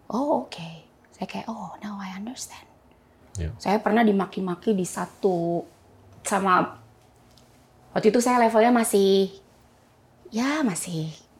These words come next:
Speaker 2: Iya.
Speaker 1: gitu. Terus saya disuruh present, itu waktu itu bosnya Asia Pasifik lagi datang ke Indonesia. Saya dimaki-maki sama dia di depan forum. Gitu.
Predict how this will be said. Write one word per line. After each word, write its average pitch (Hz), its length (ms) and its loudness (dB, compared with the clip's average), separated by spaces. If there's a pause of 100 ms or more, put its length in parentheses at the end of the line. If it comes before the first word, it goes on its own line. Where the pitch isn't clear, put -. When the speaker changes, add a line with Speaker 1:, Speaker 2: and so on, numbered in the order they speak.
(280)
Speaker 2:
Iya. 78 180 -2
Speaker 1:
gitu. - 300 -10
Terus - 400 -6
saya 170 180 -4
disuruh 175 240 -4
present, 185 540 0 (420)
itu 202 180 2 (120)
waktu 180 240 0
itu 226 260 -2 (140)
bosnya 170 480 -2
Asia 175 180 -2
Pasifik 196 460 -4
lagi 175 180 -2
datang 165 400 -4
ke 180 80 -6
Indonesia. 170 640 -4 (480)
Saya - 240 0
dimaki-maki 170 560 -2
sama 165 160 0
dia 185 160 2
di 180 180 -2
depan - 840 -2 (280)
forum. 170 600 2 (3000)
Gitu. - 320 -6